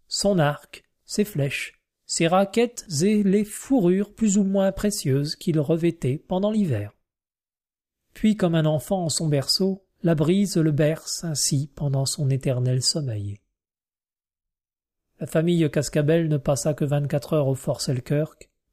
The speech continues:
prit congé des Indiens et des employés, emportant un excellent souvenir de cette première halte sur la rive du fleuve.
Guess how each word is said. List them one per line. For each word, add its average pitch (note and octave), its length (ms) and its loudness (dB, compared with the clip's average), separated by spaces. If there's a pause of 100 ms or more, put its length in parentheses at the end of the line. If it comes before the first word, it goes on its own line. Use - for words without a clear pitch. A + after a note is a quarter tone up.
(140)
prit D#3 160 0
congé D#3 360 2
des C3+ 240 2
Indiens C3+ 420 2
et B2 100 2
des A#2+ 160 2
employés, B2+ 720 0 (400)
emportant D#3 560 0
un C3+ 140 2
excellent C#3 420 0
souvenir C3+ 500 0
de E3 80 2
cette D#3+ 220 -4
première C3+ 420 0
halte B2+ 360 0
sur C3+ 240 -4
la A#2 80 2
rive A2+ 240 0
du A#2+ 100 -4
fleuve. G#2+ 380 -6